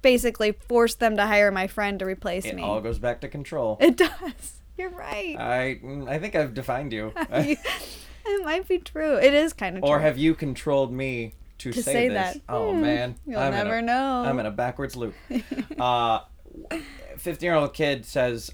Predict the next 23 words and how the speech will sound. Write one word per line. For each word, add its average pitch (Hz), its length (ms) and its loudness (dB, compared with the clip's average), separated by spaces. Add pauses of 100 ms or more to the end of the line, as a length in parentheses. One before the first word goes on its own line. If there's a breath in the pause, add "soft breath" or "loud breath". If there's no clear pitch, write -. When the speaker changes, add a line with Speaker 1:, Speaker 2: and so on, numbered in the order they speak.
Speaker 2:
"I 143 140 -2
wanna 131 240 -2
be 104 140 -8
an 98 100 -8
actor." 123 500 -8
Speaker 1:
Mm-hmm. 214 360 -4 (140)
Speaker 2:
What 147 100 -6
do 160 80 -2
you 160 40 -2
tell 160 220 -8
him? 101 140 -12 (1300 loud breath)
Speaker 1:
Oh, 233 320 -4 (200)
gosh. 202 540 -6
This 269 220 0
is 233 80 -4
part 202 260 0
of 185 60 -10
the 208 60 -4
puberty 220 460 -4
thing, 226 280 -4
too. 233 420 2
I 240 120 4
mean, 226 440 0